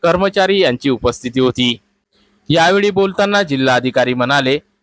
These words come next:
"महावितरणचे काम हे सांघिक प्रकारचे आहे, शिवाय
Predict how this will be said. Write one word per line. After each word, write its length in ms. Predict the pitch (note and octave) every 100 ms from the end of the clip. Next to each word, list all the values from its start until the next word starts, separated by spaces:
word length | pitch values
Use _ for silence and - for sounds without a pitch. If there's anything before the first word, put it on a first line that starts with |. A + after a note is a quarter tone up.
| -
"महावितरणचे 760 | D3 E3 F#3+ G3 G3+ G3+ G3+
काम 300 | G3 G3 G3
हे 180 | G3 G3+
सांघिक 420 | F3+ C#3+ B2+ C3+ -
प्रकारचे 440 | C3 B2 B2 B2
आहे, 300 | C3 B2 A#2+ A2+ _ -
शिवाय 400 | - B2 A#2+